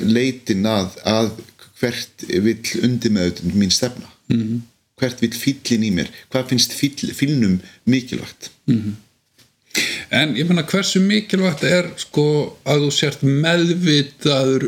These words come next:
Speaker 2: um það sem þú ert að gera? Af því að, sko, þú færð hugmynd
Speaker 1: Já.
Speaker 2: að einhverju sögu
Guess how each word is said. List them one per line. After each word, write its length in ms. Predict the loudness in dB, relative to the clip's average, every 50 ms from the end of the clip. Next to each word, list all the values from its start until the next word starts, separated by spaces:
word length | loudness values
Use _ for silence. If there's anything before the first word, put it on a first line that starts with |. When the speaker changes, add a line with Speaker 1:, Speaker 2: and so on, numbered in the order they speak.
| -2 0
Speaker 2:
um 260 | 0 2 2 4 2 2
það 260 | 0 0 0 0 0 0
sem 180 | 2 2 2
þú 80 | 2 2
ert 160 | 0 0 -2
að 140 | -2 -2 -2
gera? 460 | -2 0 0 0 0 0 -2 -4 -6 -8 -10 -14 _ _ -20 -20 -20 -20 -20 -20 -20 -10 _
Af 160 | -4 -4 0
því 100 | 0 0
að, 100 | 0 0
sko, 200 | -2 -2 0 0 0 0 -2
þú 140 | -2 -2 -2
færð 260 | 0 0 0 2 2
hugmynd 520 | 2 2 2 2 0 -2 -2 -8 -10 -10 -10 -10 -8
Speaker 1:
Já. 180 | -4 -2 -2 0 -2 -4 -10 -10 _
Speaker 2:
að 180 | 0 2 2 2
einhverju 280 | 2 0 0 0 0
sögu 380 | 0 2 0 0 0 -2 -4